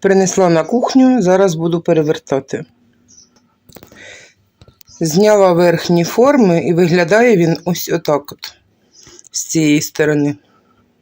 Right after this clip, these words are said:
Легеньким рухом ваших долоньок сирочок перевертається, і з іншої сторони він виглядає ось так.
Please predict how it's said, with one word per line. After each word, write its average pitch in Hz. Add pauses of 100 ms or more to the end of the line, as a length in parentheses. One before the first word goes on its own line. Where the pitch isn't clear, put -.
(1500)
Легеньким 196
рухом 165
ваших 156
долоньок 285 (720)
сирочок 220
перевертається, 254 (680)
і 233
з 220
іншої 262
сторони 294
він 220
виглядає 208
ось -
так. -